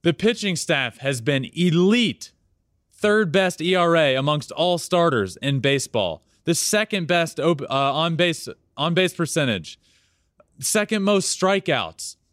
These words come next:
Joe Musgrove, like I said, uh, earlier, is, is elite. This rotation, the lowest E R As through eleven starts in Padres history. One point four seven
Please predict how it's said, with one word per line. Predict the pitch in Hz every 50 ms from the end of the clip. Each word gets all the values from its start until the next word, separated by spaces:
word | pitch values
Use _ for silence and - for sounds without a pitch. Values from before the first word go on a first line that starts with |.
| _ _ -
Joe | 120 180 208 214 202
Musgrove, | 180 196 208 208 - - - 156 151 139 135 127 113 - - _ _ _
like | 135 151 160 -
I | 160 151
said, | 143 - 180 170 156 139
uh, | 139 - -
earlier, | - 160 196 208 170 135 123 117 113 110 107 - _ _ _ _ -
is, | 143 165 165 131 113 - - -
is | 147 139
elite. | 160 175 160 160 185 240 285 285 180 - - - - _ _ _ _ _ _ _ _ _ _ _ _ _ _ _ _ _ _ _ _ _ -
This | 202 202 -
rotation, | 220 214 202 - - 208 220 226 - - 160 123 95 85 - _ _ _ _
the | - 185
lowest | 180 160 170 190 214 233 277 262 - -
E | 165 185 208
R | 208 202 196 190
As | 185 185 185 180 156 -
through | - 175 170 165
eleven | 151 143 143 160 170 180 196 190 170
starts | - - - 165 160 160 - -
in | - 135 135 123
Padres | - 160 156 160 165 123 151 165 151 131 -
history. | - - 196 185 - - - 90 73 - - _ _ _ _ _ _ _ _ _ _ -
One | 120 131 139 151 190 202 190
point | - 202 208 208 196 156
four | - - 180 185 185
seven | 170 - - - 147 123 113 110 113 139 147